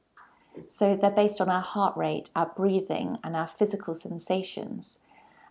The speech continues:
And then the emotions come from the prediction or the best guess that our brain makes about those physical changes and its guess of what is actually causing them, based on what's happening in your outside world,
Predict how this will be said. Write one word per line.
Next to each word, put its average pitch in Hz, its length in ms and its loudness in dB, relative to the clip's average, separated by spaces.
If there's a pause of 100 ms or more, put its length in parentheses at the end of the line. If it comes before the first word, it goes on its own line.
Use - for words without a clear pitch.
And 196 140 6
then 202 160 4
the 208 100 6
emotions 214 1080 4
come 226 340 4
from 196 240 0
the 190 100 -2
prediction 196 840 -2
or 185 120 0
the 185 120 -2
best - 420 -2
guess - 540 0 (460)
that 202 180 2
our 190 160 4
brain 185 420 0
makes - 500 2
about 208 520 2
those 196 260 0
physical 190 420 -4
changes 220 920 2 (840)
and 196 100 8
its 202 180 4
guess 208 360 4
of 190 140 -4
what 196 240 4
is 190 120 2
actually - 300 0
causing 226 480 4
them, 165 300 -4 (600)
based 277 300 6
on 240 140 8
what's - 180 4
happening 190 500 0
in 180 120 -4
your 160 200 0
outside 165 480 -2
world, 233 460 6